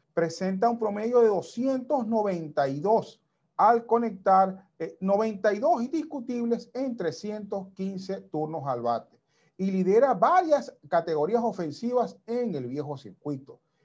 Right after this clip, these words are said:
Es líder en carreras anotadas con setenta y ocho, es, eh, líder en cuadrangulares con treinta y uno y además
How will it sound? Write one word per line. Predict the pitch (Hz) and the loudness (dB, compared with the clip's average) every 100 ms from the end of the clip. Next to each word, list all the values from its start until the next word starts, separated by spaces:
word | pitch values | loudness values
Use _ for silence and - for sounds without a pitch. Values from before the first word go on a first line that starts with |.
| _ | _
Es | 131 151 156 | -4 -4 -2
líder | 208 220 226 | 0 2 2
en | |
carreras | 202 143 147 190 | 0 -2 0 0
anotadas | 208 160 - 160 190 | 0 -4 0 2 2
con | 196 190 | 0 -4
setenta | 175 151 147 131 117 | -4 -6 -8 -4 -6
y | 117 | 0
ocho, | 156 160 - 190 190 _ _ _ _ | 2 2 0 -6 -6 _ _ _ _
es, | 139 143 - _ | -6 -6 -8 _
eh, | 185 151 | -8 -6
líder | 156 214 240 247 | -4 -4 -4 -4
en | 247 | -4
cuadrangulares | 220 185 185 175 156 156 202 247 233 | 2 2 2 -2 -2 2 4 2 0
con | 226 190 | -2 -2
treinta | 170 160 151 170 | -4 -4 -4 -6
y | 165 | -4
uno | 240 247 127 95 _ _ - | -2 -2 -4 -8 _ _ 0
y | 180 | 4
además | 160 165 233 233 | 4 4 0 -2